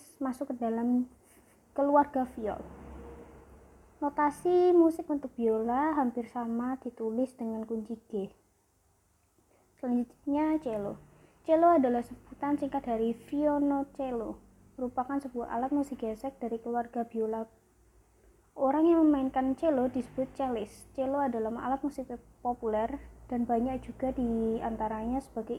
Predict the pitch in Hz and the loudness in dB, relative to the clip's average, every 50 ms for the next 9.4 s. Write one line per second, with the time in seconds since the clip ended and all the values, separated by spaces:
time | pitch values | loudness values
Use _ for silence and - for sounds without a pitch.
0 | - 269 277 277 - - 294 285 285 277 269 277 269 262 247 247 226 202 214 - | -2 -2 -2 -2 -2 -2 -2 0 0 0 0 0 0 2 2 2 0 0 -2 -6
1 | - - - - - - - - - 240 233 240 240 254 262 247 - 254 - 240 | -10 -18 -20 -20 -20 -20 -18 -8 0 2 2 4 4 2 2 0 -2 -6 -8 -8
2 | 233 226 214 196 - - - - - - - - - - - - - - - - | -8 -6 -8 -8 -10 -12 -18 -20 -20 -20 -20 -20 -20 -20 -20 -20 -20 -18 -10 -6
3 | 240 233 226 - 254 247 240 240 240 247 262 285 320 349 349 - 285 269 254 247 | -4 -4 -2 0 2 2 2 2 2 4 4 4 4 2 0 -4 -6 -6 -6 -4
4 | - 254 - - 269 294 311 277 269 262 - 277 269 269 269 262 262 262 254 247 | -6 -8 -8 -6 -6 -4 -2 -2 -2 -2 -2 -2 -2 0 0 -2 -2 -2 -4 -4
5 | - - 262 - - - - 233 226 233 233 - 220 226 233 233 - 214 220 - | -4 -6 -6 -6 -6 -8 -6 -4 -4 -4 -6 -4 -6 -6 -6 -8 -12 -14 -14 -8
6 | - 233 220 220 220 214 - 214 208 208 202 196 190 - - - - - - - | -6 -6 -4 -4 -6 -8 -6 -6 -4 -4 -4 -6 -8 -12 -16 -20 -20 -20 -20 -20
7 | - - - - - - - - - - - - - - 285 277 302 320 330 320 | -20 -20 -20 -20 -20 -20 -20 -20 -20 -20 -20 -14 -4 0 2 4 6 6 8 8
8 | 302 262 240 240 240 254 254 254 - 294 285 285 294 302 302 294 269 262 254 247 | 6 6 6 2 2 0 -2 -2 0 0 2 2 4 4 4 4 2 2 0 -2
9 | - - 240 247 262 277 285 | -2 -2 0 2 2 0 -2